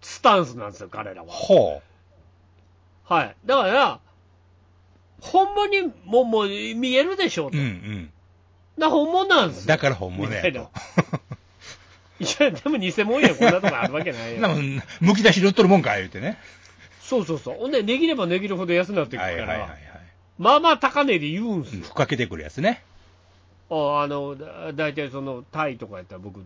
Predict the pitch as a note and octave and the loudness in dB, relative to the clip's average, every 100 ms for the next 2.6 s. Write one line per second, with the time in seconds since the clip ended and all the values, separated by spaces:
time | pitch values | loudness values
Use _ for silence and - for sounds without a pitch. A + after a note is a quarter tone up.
0 | G2 G#2+ A#2 G#2+ G2 G#2 D#3+ D#3 C#3+ B2+ | -18 -16 -12 -12 -12 -14 -6 -4 -4 -4
1 | C3 B2 A#2+ A#2 A2+ E2 D2+ - - _ | -6 -6 -8 -4 -4 -4 -8 -20 -20 _
2 | _ A2 G#2 G2+ F#2+ F#2 | _ -16 -14 -16 -18 -20